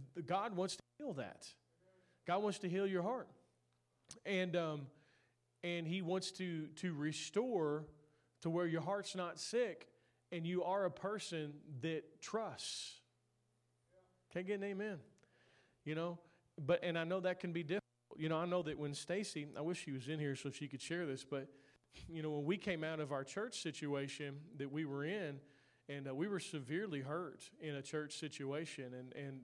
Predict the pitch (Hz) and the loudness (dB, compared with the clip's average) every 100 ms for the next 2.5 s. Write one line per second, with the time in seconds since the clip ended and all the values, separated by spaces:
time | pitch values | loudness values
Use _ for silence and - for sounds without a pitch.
0 | 139 139 131 - 135 127 175 143 127 131 | -6 -6 -6 -6 -4 0 0 0 -2 -4
1 | 117 107 - _ - - _ _ 175 165 | -6 -10 -18 _ -20 -20 _ _ -4 -2
2 | 156 147 147 143 | 0 0 0 -2